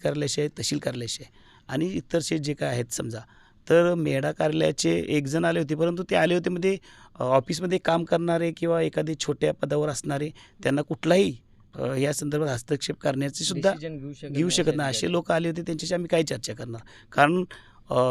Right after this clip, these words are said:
Speaker 1: वरच्या लोकांशी चर्चा करून आदेश संमती आम्ही मिळवलेले आहेत. आता आम्ही खाली कोणाशी चर्चा करणार? कारण आदेश घेणारी किंवा देणारी कोणच नाही तिथं आलेली.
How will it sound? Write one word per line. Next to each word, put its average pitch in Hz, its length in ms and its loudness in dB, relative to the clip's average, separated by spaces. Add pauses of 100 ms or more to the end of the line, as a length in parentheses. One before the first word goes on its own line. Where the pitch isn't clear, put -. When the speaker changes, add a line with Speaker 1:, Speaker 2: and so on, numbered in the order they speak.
Speaker 1:
वरच्या 135 520 2
लोकांशी 185 380 4
चर्चा 180 360 2
करून 190 140 0
आदेश 175 360 2
संमती 175 380 2
आम्ही 180 180 2
मिळवलेले 185 420 8
आहेत. - 420 -6
आता 185 140 0
आम्ही 196 180 0 (100)
खाली 180 240 -4 (120)
कोणाशी 196 320 -4
चर्चा 135 320 -4
करणार? 113 260 -12 (400)
कारण - 140 -4
आदेश 151 340 6
घेणारी 202 360 4
किंवा - 500 -8
देणारी 160 400 6
कोणच 196 340 2
नाही 120 120 -4
तिथं - 200 -14
आलेली. 113 340 -14